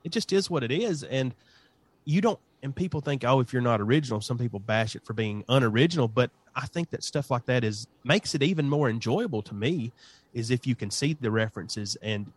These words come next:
people wear their influences on their sleeve. For the longest time, people wouldn't because they felt like it would be, "Hey, I'm copying this or that." But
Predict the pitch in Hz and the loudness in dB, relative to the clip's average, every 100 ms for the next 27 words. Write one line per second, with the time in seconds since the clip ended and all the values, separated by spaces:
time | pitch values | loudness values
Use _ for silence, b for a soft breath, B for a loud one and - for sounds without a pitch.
0 | _ _ - 165 170 151 117 131 185 135 | _ _ -6 -4 -2 -2 2 4 4 2
1 | 107 95 117 113 104 - 104 104 101 - | 2 0 -2 -2 -6 -6 -6 -6 -6 -8
2 | 104 98 - 135 127 151 240 226 - 127 | -8 -8 -4 -2 0 0 0 -2 0 0
3 | 127 151 - 107 120 196 113 107 - 107 | 0 -2 0 2 2 2 0 -6 -2 -2
4 | 107 110 - 110 101 104 104 101 101 104 | -2 -4 -2 -4 -4 -8 -10 -10 -6 -6
5 | 104 104 120 117 107 104 - 120 110 104 | -4 -4 -2 0 0 -2 -2 -2 -2 -2
6 | 123 147 101 117 - 110 | -2 -4 -2 -2 -2 -6